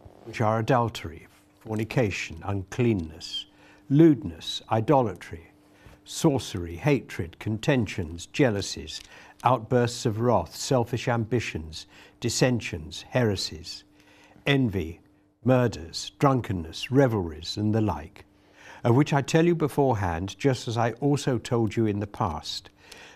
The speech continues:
that those who practice such things will not inherit the kingdom of God. But the fruit of the Spirit is love, joy, peace, long-suffering,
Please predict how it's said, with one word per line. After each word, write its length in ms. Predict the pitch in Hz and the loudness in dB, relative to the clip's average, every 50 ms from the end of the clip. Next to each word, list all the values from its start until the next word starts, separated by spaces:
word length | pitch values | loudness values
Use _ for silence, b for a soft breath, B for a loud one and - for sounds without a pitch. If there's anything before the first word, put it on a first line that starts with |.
| B | B
that 180 | - 107 104 110 | -4 -4 -4 0
those 360 | 135 135 151 170 185 170 - | 4 6 6 6 6 4 2
who 120 | 165 151 135 | -2 -2 -2
practice 500 | - - - 170 143 - - - - - | -2 0 2 2 2 2 -6 -8 -8 -8
such 360 | - - - 98 - - - | -6 -8 -8 -6 -6 -6 -4
things 400 | - 90 90 95 92 95 - - | -2 -2 -2 -2 -6 -8 -6 -6
will 160 | 107 98 98 | -4 -2 -2
not 360 | 98 104 120 127 139 - - - - | 0 0 0 0 -2 -4 -8 -6 -4
inherit 560 | 127 120 117 - 104 104 104 101 - - - | -4 -4 -4 -2 -2 0 0 0 -2 -6 -8
the 80 | - - | -10 -8
kingdom 360 | - - 101 95 92 87 90 | -4 -4 -2 -2 -2 -6 -6
of 160 | 98 87 - | -8 -10 -8
God. 340 | - - 85 78 76 78 - _ _ _ _ _ _ _ _ _ _ _ _ _ B B B B B B B B - | -8 -8 -8 -8 -10 -14 -16 _ _ _ _ _ _ _ _ _ _ _ _ _ B B B B B B B B 2
But 100 | 123 113 | 2 2
the 60 | 120 | 2
fruit 320 | - - 180 190 185 - | 6 6 6 6 6 2
of 80 | 170 135 | 0 0
the 80 | 135 120 | 0 -2
Spirit 520 | - - - 135 123 123 131 135 110 - | -2 -2 2 2 4 4 4 2 2 0
is 140 | 92 87 87 | -4 -2 -2
love, 460 | 98 104 107 110 110 110 110 - - _ _ _ _ - | 0 2 2 2 0 -2 -4 -10 -20 _ _ _ _ -8
joy, 420 | - 110 104 107 107 107 110 101 - - | -2 0 2 2 2 2 0 -2 -4 -8
peace, 460 | - - 98 104 104 101 - - - | -6 -4 -2 -2 -2 -2 -4 -6 -4
long-suffering, 920 | 123 120 117 117 117 117 - - 127 107 107 - - - 117 110 117 120 | 0 0 0 0 0 -4 -4 -2 -2 -2 -4 -4 -8 -8 -6 -6 -6 -8